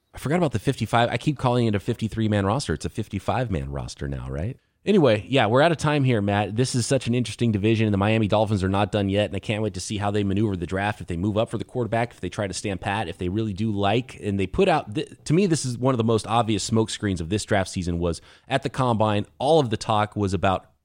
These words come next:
Herbert. And the Dolphins like Herbert, and they're not gonna trade up for Tua because they love Herbert, which tells me the exact opposite.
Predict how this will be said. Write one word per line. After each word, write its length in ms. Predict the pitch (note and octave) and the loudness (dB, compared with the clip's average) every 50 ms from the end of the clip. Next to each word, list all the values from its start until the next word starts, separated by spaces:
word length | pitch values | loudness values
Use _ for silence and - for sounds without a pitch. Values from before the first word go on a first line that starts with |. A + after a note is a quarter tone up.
| _ | _
Herbert. 440 | - A#2+ A#2 G2 G2+ - - - _ _ _ _ _ _ _ _ | -2 -2 0 0 0 -2 -4 -6 _ _ _ _ _ _ _ _
And 140 | - F#2+ F2+ | -10 -6 -2
the 40 | F#2 | 0
Dolphins 300 | A2+ A#2 A#2 A#2 A#2+ G#2 | 0 0 0 0 0 0
like 140 | A2 G2+ - | 0 -2 0
Herbert, 460 | - A#2+ B2 G#2 G#2 G2 F2+ - - | 0 0 2 2 2 0 0 -2 -4
and 100 | G2 F#2 | -4 -2
they're 120 | G2+ G#2+ | -2 0
not 180 | G#2+ A2 A#2 - | 0 0 -2 -2
gonna 100 | G2 F#2 | -2 -4
trade 240 | - - G2+ F#2+ G2+ | -2 0 0 2 0
up 80 | F#2+ | 0
for 100 | - F#2 | -2 -6
Tua 200 | E2+ - G2 F#2 | -4 -2 -2 0
because 180 | F2+ F2+ E2+ E2+ | -2 -2 -2 -2
they 80 | F#2+ | 0
love 220 | F2+ F#2 F#2 F2 D#2+ | 0 2 2 0 0
Herbert, 340 | - G2+ F#2+ E2+ F2 C#2+ C#2+ | 0 -2 0 0 0 -2 -2
which 140 | F2+ - | -4 -4
tells 200 | - G#2+ F#2+ E2 | -2 -2 -2 -2
me 220 | E2 F#2 F2 D#2+ - - - - | -2 -2 -4 -4 -6 -10 -6 -2
the 80 | B2 | -2
exact 360 | B2+ G#2 G#2 A#2 G#2 G2+ - | 0 2 2 2 0 0 0
opposite. 460 | A2+ G#2 G#2 - - - - D2+ - | 0 0 0 0 -4 -6 -6 -8 -8